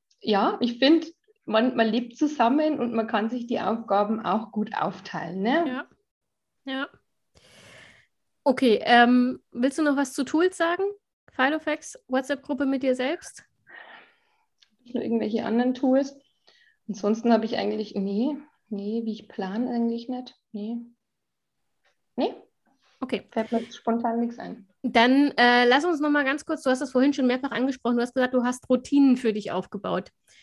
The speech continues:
Speaker 2: Ähm, ich bin ja sehr amb-, ambivalent, was Routinen angeht, ne? Als, äh, kreativer Geist finde ich Ru-, Routinen total blöd. <laughs> Weil so vorhersehbar und das ist ja überhaupt kein Platz für Spontanität, bla, bla, bla.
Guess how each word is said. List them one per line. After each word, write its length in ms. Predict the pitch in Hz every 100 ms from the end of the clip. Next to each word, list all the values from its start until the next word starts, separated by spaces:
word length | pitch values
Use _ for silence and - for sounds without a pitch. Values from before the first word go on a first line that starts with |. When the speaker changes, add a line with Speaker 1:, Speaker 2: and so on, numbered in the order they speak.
| - - _ _ -
Speaker 2:
Ähm, 460 | 233 233 233 247 - _ _
ich 180 | 247 254
bin 140 | 302
ja 160 | 330 269
sehr 160 | 240 220
amb-, 200 | 220 -
ambivalent, 540 | 254 262 226 220 214
was 180 | 214 -
Routinen 320 | 202 - 214
angeht, 360 | - 190 185 208
ne? 180 | 262 -
Als, 320 | 214 208 - -
äh, 200 | - 202
kreativer 640 | - 262 277 285 254 240
Geist 420 | 220 214 220 -
finde 160 | 247 226
ich 100 | -
Ru-, 160 | 220 - - -
Routinen 300 | 226 208 247
total 360 | 233 208 226 233
blöd. 400 | 220 208 208 -
<laughs> 1600 | - - - - - - - - 415 - 403 - - - 285 -
Weil 240 | 233 240
so 120 | 240
vorhersehbar 800 | 254 254 240 233 240 220 208 208
und 120 | 214 214
das 100 | 208
ist 120 | -
ja 100 | 220
überhaupt 280 | 214 226 -
kein 120 | 269
Platz 180 | 254 254
für 100 | 240
Spontanität, 640 | 233 226 233 220 220 214
bla, 180 | 208 214
bla, 200 | 208 190
bla. 340 | 190 202 233